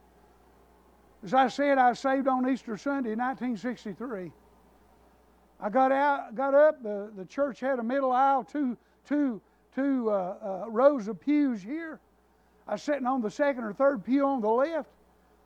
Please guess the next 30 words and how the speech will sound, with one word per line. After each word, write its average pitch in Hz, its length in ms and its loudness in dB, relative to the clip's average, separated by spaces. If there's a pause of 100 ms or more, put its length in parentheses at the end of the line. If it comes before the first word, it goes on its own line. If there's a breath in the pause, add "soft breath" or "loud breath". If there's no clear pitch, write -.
(180)
And 208 120 -6
I 240 100 0
never 277 140 4
will 277 240 2
forget 262 420 -4
when 226 140 -2
I 226 80 -2
got 262 260 0
up, 285 220 4
I 233 80 -4
believe 247 220 -2
the 240 60 -6
Lord 254 220 -4
saved 269 260 -4
me. 233 140 -4
Man, 262 240 -4
I 247 40 0
already 254 260 2
knew 277 160 -2
enough 269 260 -4 (240 soft breath)
to 226 80 -2
be 262 240 0
saved. 277 500 -2
I 214 120 -4
done 269 220 -4
heard 254 240 -4 (220 soft breath)
enough 269 240 0
God, 269 280 0
believe 269 200 0
God. 285 200 0